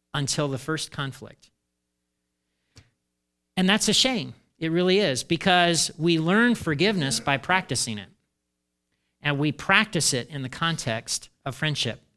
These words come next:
And so I have a clear bottom line today. Without forgiveness, there is no friendship. <laughs> I've got news about your friends. They're gonna let you down.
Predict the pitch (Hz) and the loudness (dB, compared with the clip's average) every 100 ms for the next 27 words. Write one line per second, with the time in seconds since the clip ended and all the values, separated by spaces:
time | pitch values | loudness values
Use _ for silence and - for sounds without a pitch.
0 | - 143 180 175 170 185 208 202 240 226 | -8 -2 2 2 2 2 2 0 2 4
1 | 226 226 202 220 220 180 156 160 170 160 | 6 6 6 4 4 4 4 4 2 4
2 | 220 254 - 226 254 262 311 294 - - | 4 4 2 2 4 4 4 4 4 2
3 | - _ _ _ _ - 160 254 247 233 | -4 _ _ _ _ -2 2 4 4 4
4 | 190 160 - 160 127 135 107 _ _ - | 2 2 0 0 0 -2 -2 _ _ -2
5 | 415 415 440 415 523 571 370 - - 285 | 0 2 0 -2 -4 -4 -2 -2 0 0
6 | 185 - - - - 220 - - - - | 0 -2 -2 -2 -2 -2 -2 -18 -18 -20
7 | _ - 202 247 277 262 214 294 311 233 | _ 0 2 4 4 4 4 4 4 4
8 | 196 202 190 190 - 269 262 185 123 - | 4 2 2 -2 2 4 4 4 2 -2
9 | - - - _ - 247 285 240 214 208 | -6 -18 -20 _ -4 0 2 4 4 2
10 | 240 220 262 370 165 | 2 2 4 2 -2